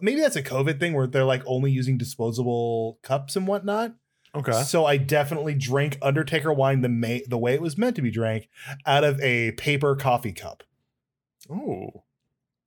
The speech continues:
Speaker 1: I'm a fancy
Speaker 2: Classy.
Speaker 1: boy. Fancy, fancy boy.
Speaker 2: Speaking of fancy, we got a fancy SummerSlam episode. Uh, Chris, tell us what, what's coming up.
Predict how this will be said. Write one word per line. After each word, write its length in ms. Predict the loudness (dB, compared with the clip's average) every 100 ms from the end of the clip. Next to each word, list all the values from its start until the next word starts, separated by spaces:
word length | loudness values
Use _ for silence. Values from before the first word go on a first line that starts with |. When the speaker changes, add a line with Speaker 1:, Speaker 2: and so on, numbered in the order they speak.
| -4
Speaker 1:
I'm 120 | -2
a 40 |
fancy 300 | 0 0 0 4
Speaker 2:
Classy. 540 | 4 4 0 -2 -6
Speaker 1:
boy. 60 | -12
Fancy, 340 | -2 0 0 -2
fancy 280 | -2 -2 -4
boy. 220 | -8 -12 -18 _ _ _ _ -8
Speaker 2:
Speaking 280 | -2 2 2
of 80 |
fancy, 320 | 2 0 2 2
we 60 |
got 100 | 2
a 40 | 2
fancy 320 | 0 -2 -2
SummerSlam 520 | -2 -2 -2 0 0
episode. 540 | -2 -4 -2 -2 -2 -2
Uh, 100 | -6
Chris, 400 | -4 -2 -2 -6
tell 240 | -4 -4 -4
us 180 | -8
what, 260 | -4 -4 -4 -6
what's 180 | -8
coming 280 | -4 0 0
up. 240 | 0 -4